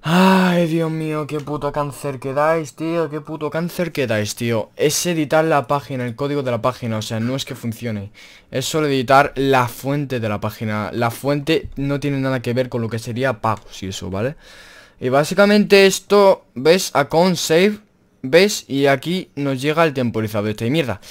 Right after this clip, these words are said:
Y lo malo es que hay gente que espera, ¿sabes? Tiene que esperar hasta que llega a cien, ¿vale?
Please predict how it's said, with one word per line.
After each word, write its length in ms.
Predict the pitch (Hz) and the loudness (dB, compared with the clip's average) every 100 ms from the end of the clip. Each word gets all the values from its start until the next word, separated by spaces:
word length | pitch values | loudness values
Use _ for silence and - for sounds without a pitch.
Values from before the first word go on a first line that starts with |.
| - - - - | -18 -18 -18 -8
Y 140 | 139 | -2
lo 100 | 139 | 0
malo 160 | 151 190 | 2 2
es 80 | 185 | 0
que 80 | 165 | -4
hay 60 | |
gente 340 | 147 160 165 165 | -2 -2 0 0
que 80 | |
espera, 420 | 131 113 135 107 92 | -2 0 2 2 0
¿sabes? 400 | 110 120 170 - | 0 0 -2 -4
Tiene 320 | 139 156 170 | -2 -2 0
que 80 | 151 | -2
esperar 380 | - 120 135 | -2 0 2
hasta 260 | 156 - 117 | 0 -4 -6
que 400 | 117 110 110 - - | -2 -2 -2 -6 -8
llega 420 | 123 123 151 147 | -4 2 4 4
a 20 | |
cien, 480 | 113 - 113 95 82 | 2 -2 -4 -4 -4
¿vale? 260 | 98 139 | -2 -2